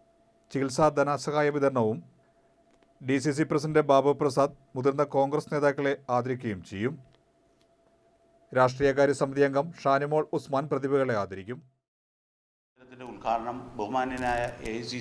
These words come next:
Speaker 2: സിയുടെ ജനറൽ സെക്രട്ടറി ശ്രീ കെ സി വേണുഗോപാൽ അവർ നിർവഹിക്കാൻ ഏറ്റിരുന്നത്. എന്നാൽ വയനാട്ടിലെ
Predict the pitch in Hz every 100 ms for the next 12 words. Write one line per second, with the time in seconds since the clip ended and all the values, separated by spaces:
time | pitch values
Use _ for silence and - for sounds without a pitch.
0 | 110 120 120 117 113 110 110 107 113 110
1 | - - - 110 104 113 110 127 120 117
2 | 113 113 113 - 131 113 113 113 104 110
3 | 117 110 117 117 113 - - - - -
4 | - 113 110 113 107 120 - - - -
5 | - - - 147 170 185 - 147 151 170
6 | 165 170